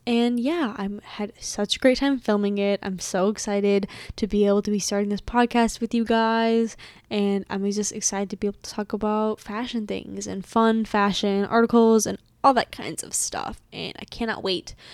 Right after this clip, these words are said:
for more fashion shows to happen so I can start making stuff about those. Um, because, I mean, they're so fun to watch, and, you know, a lot of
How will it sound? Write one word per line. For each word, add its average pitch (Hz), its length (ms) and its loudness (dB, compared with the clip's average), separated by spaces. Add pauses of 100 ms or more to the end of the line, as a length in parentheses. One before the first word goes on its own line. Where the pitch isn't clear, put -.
(220)
for 214 240 0
more 202 200 -2
fashion 311 460 -4
shows 240 640 2 (120)
to 226 160 -2
happen 202 580 -2
so 196 160 -4
I 190 120 -4
can 196 280 -4
start 190 480 -2 (560)
making 202 260 -6
stuff - 220 -10
about - 260 -12
those. - 560 -8 (500)
Um, - 380 -10
because, - 400 -6 (140)
I 208 60 -2
mean, 196 260 -6
they're 208 120 2
so 208 220 6
fun 214 240 2
to 202 80 2
watch, 185 720 0 (160)
and, 185 640 -4
you 202 140 -2
know, 185 360 -6
a 196 80 -2
lot 190 240 -2
of - 240 -10